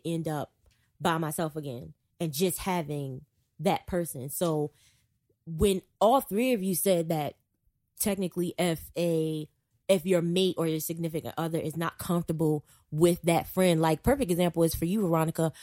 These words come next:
What if Charles wasn't comfortable with Mel?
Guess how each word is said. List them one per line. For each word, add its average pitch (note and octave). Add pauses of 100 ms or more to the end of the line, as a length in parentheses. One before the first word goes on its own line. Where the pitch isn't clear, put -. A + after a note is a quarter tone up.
(140)
What F3+
if F3+ (1120)
Charles G3
wasn't E3
comfortable D#3+
with C#3
Mel? D3